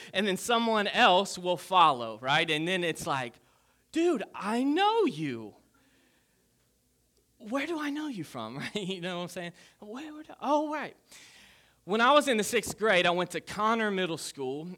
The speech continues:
and then in the seventh grade, I transferred to Tichenor Middle School, and I ended up staying in that school district until, uh, until I graduated, which was a lifesaver. I got to Tichenor,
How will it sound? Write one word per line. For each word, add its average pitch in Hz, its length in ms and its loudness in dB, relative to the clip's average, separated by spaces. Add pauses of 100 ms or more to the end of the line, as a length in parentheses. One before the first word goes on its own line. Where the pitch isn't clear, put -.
(120)
and 180 180 -4
then 202 160 0
in 180 140 -2
the 175 80 0
seventh 262 560 0
grade, 151 240 0
I 147 100 2
transferred 165 800 -4
to 147 140 -10
Tichenor 156 640 -4
Middle 127 220 -6
School, 127 500 -12 (240)
and 170 380 -2
I 190 180 4
ended 277 140 2
up 202 120 2 (220)
staying 170 140 -10
in 160 60 -4
that 165 180 -2
school 170 240 -6
district 135 460 -8
until, 135 600 -4
uh, 127 160 -2
until 120 220 -10
I 127 60 -8
graduated, 117 580 -6 (100)
which 131 220 -16
was 110 260 -16 (140)
a 120 180 -16
lifesaver. 107 600 -14 (2000)
I 226 140 2
got 285 360 2
to 196 280 -4
Tichenor, 139 560 -6